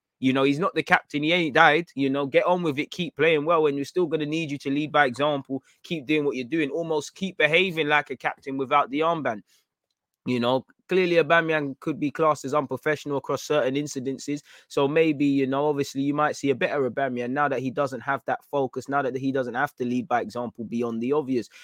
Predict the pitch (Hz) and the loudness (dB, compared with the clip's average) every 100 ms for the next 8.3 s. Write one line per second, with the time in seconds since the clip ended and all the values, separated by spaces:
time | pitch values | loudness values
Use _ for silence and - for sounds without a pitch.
0 | - - 135 139 - 175 143 - 151 117 | -20 -2 0 0 0 0 0 2 4 4
1 | 113 92 101 98 123 104 92 - 170 139 | -2 -8 -12 -8 -6 -6 -8 -2 0 0
2 | 123 - 120 107 107 104 104 104 98 113 | -6 0 0 0 -4 -8 -8 -8 -6 -6
3 | 104 107 107 143 147 139 120 139 104 104 | -4 -6 4 6 6 2 0 -2 -4 -8
4 | - 156 143 120 98 131 151 - 127 139 | -6 -6 -4 -2 2 6 4 4 0 0
5 | - 120 - 113 104 123 104 - _ _ | -2 -6 -6 -4 -2 -2 -2 -8 _ _
6 | 110 113 113 156 156 147 131 123 120 139 | -4 0 6 6 6 2 2 2 4 2
7 | 131 120 147 139 - 117 113 131 - 139 | 0 0 0 0 -2 -6 -2 -4 0 0
8 | 123 107 104 | 2 0 -4